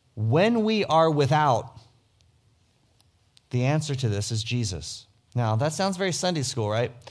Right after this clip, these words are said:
If you think about all of these experiences, you can take all of them,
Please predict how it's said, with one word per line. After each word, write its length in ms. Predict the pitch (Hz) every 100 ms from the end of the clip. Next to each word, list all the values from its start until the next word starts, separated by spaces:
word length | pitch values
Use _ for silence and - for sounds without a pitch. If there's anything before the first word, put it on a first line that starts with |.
| - - - - -
If 160 | 123
you 140 | 143 165
think 280 | - 196 190
about 300 | 156 135 -
all 220 | 139 180
of 80 | 165
these 200 | 170 151
experiences, 800 | - - 160 156 123 113 107
you 80 | 123
can 140 | 131 135
take 280 | 160 175 180
all 280 | 156 165 160
of 120 | 117
them, 320 | 92 82 101